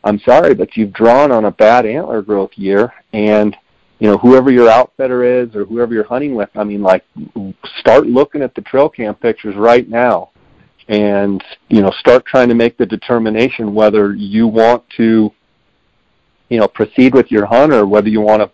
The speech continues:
you know, use your point guard and push it off to the next year. 'Cause if you have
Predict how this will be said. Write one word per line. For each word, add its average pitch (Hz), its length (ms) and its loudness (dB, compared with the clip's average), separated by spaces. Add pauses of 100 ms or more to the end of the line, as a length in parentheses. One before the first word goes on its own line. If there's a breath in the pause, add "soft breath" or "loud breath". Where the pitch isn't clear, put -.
you 104 140 -6
know, 98 80 -2
use 110 260 0
your 113 100 2
point 123 380 0
guard 107 240 2
and 98 160 -8 (400 soft breath)
push - 240 0
it 113 80 -2
off 107 220 2
to 104 100 -10
the 101 80 -12
next 143 340 -8
year. 98 120 -6
'Cause 101 180 -8
if 107 160 -10
you 120 120 0
have 135 360 0